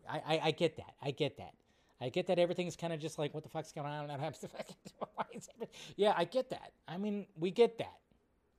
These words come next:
At the same time, let's not, uh, not everything has to be doom and gloom.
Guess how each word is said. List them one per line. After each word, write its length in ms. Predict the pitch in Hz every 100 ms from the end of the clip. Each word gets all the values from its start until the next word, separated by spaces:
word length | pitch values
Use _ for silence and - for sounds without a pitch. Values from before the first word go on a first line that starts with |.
| _ _ _ _ _ _ _ _ _ 131
At 40 |
the 40 | 117
same 240 | 180 214
time, 440 | 226 214 160 180 156 - _ _
let's 240 | 135 -
not, 240 | 175 170 170
uh, 300 | 160 151 143 - - - - - -
not 160 | 180
everything 280 | 208 214 220
has 220 | 214 214
to 60 | 220
be 120 | 196
doom 280 | 151 170 185
and 160 | 180 151
gloom. 380 | 139 160 127